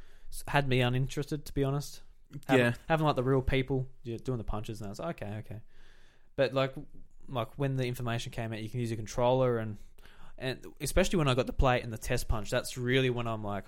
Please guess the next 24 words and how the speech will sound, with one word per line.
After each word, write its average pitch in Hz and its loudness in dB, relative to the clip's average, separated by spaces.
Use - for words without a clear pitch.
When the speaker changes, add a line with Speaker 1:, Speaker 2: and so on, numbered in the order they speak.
Speaker 1:
"Oh, 156 0
this 147 -2
is 135 -4
lots 120 -2
of 123 -8
fun. 113 -4
This 113 -6
is," 110 -8
Speaker 2:
Yeah, 165 8
yeah, 139 6
Speaker 1:
I 139 8
can, 127 2
Speaker 2:
the 135 2
Speaker 1:
I 135 2
can 143 0
see 156 2
myself 131 0
jumping 123 0
between 120 -2
Mario 117 2
Kart, 107 0
this, 110 -6
Smash - -10
Bros. 107 -4